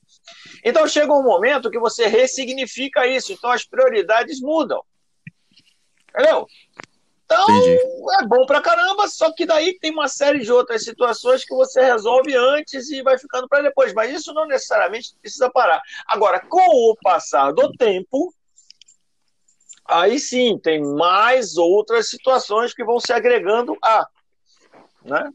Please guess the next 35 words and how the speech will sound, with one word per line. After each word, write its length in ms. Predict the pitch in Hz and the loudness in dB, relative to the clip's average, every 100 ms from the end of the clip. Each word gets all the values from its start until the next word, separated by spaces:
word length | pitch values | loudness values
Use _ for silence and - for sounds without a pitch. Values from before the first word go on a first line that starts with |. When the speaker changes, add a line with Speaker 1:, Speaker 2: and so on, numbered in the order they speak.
| _ _ _ _ _ _ _ | _ _ _ _ _ _ _
Speaker 1:
Aí 160 | - - | -4 -2
tem 180 | - 147 | -2 0
Speaker 2:
E 40 | |
Speaker 1:
mudança 440 | 190 180 - 160 175 | 2 2 0 0 -2
hormonal, 800 | 190 240 208 156 196 190 151 | 0 0 0 2 2 2 2
aí 160 | 139 143 | 0 -4
tem 280 | - 156 196 | -8 -8 -8
uma 200 | 277 - | -10 -8
série 240 | - 302 | -6 -6
de 60 | 277 | -6
outras 280 | 202 131 - | -6 -6 -8
coisas. 360 | - 113 143 | -12 -10 -2
O 140 | 233 220 | -2 0
corpo 380 | 180 180 175 147 | 0 0 0 0
vai 160 | 147 | 0
mudando, 460 | 165 190 139 156 151 | 0 -4 -2 -2 -2
o 60 | 147 | -2
corpo 220 | 165 170 | -4 -2
que 80 | 139 | -2
vai 120 | 143 | -2
mudando, 200 | 131 151 | 0 -2
eu 40 | 262 | -2
tô 100 | 233 | -4
falando 300 | - - 196 | -4 -4 -4
o 80 | |
corpo 220 | - 165 180 | -6 -8 -8
no 80 | |
sentido 380 | 147 135 175 226 - - - _ | -14 -12 -12 -12 -16 -20 -20 _
de, 200 | 117 156 | -4 -2
de, 240 | 127 147 127 | -2 -6 0
de 100 | 143 | 2
hormônios, 800 | 170 135 143 165 147 117 110 98 | 2 2 4 4 2 0 -6 -10
de, 240 | 110 104 | -10 -10
de, 360 | 98 98 104 104 _ | -10 -14 -16 -18 _
de, 160 | _ | _